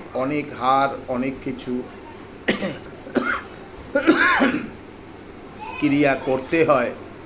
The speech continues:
কারণ মানুষের মঙ্গলের জন্য, মানুষের ভালোর জন্য।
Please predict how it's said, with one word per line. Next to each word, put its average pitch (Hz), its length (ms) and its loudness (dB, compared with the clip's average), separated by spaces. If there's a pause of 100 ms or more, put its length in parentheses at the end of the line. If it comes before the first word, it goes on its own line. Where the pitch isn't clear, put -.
কারণ 147 160 6
মানুষের 147 600 2
মঙ্গলের 135 540 2
জন্য, 135 220 0
মানুষের 120 460 -2 (140)
ভালোর 101 240 -6 (120)
জন্য। 85 200 -12